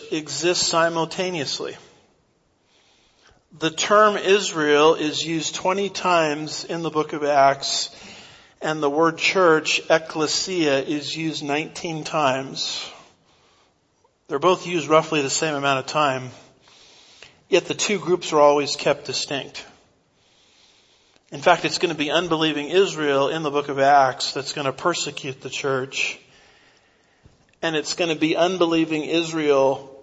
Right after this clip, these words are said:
post the book of Acts that is gonna be pushed out of its land into the diaspora, the dispersion for two thousand years.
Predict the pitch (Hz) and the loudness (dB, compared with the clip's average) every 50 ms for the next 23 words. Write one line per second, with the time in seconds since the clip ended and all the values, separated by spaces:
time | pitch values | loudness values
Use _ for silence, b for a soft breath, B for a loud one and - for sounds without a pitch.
0 | _ _ - - - 202 214 233 220 - - - - 160 143 147 139 139 151 147 | _ _ -8 -2 4 6 6 6 6 2 -2 -6 -4 -4 -2 -2 -2 -2 -2 -4
1 | 143 135 139 135 139 139 131 123 - - - - - 151 147 143 139 - 170 156 | 0 4 4 6 4 4 0 -2 -6 -8 -8 -6 -4 -4 -4 -4 -6 -8 -8 -8
2 | 147 143 143 135 139 - - 180 170 - - - 156 156 151 151 151 147 147 139 | -8 -8 -8 -10 -8 -6 -6 -4 -4 -4 -2 0 2 2 2 2 0 -2 -2 -6
3 | 127 - - - 151 147 147 147 151 147 143 135 135 139 139 135 - - - - | -4 -6 -10 -8 -6 -4 -4 -2 -2 -2 -2 -4 -4 -6 -10 -14 -14 -18 -20 -20
4 | _ _ _ _ b b b b b b b b b _ _ _ _ - 170 160 | _ _ _ _ b b b b b b b b b _ _ _ _ -10 -10 -10
5 | 160 - - 170 143 147 143 139 147 139 135 139 143 147 156 156 156 - - - | -8 -8 -8 -8 -6 -6 -2 4 6 6 8 8 8 6 6 4 2 -2 -8 -4
6 | 151 143 131 131 131 131 135 139 135 135 151 135 - - - 151 151 151 139 139 | -2 0 2 2 0 -2 -4 -10 -12 -10 -10 -10 -8 -2 0 0 0 0 -2 -6
7 | 147 139 135 - 143 131 - - 165 151 143 - 151 139 135 135 131 127 131 131 | -8 -10 -10 -10 -12 -10 -10 -10 -10 -8 -2 2 2 4 4 2 0 -2 -10 -10
8 | 135 139 143 143 139 131 123 117 - - - - - - | -8 -6 -4 -4 -4 -4 -4 -6 -6 -6 -4 -6 -6 -8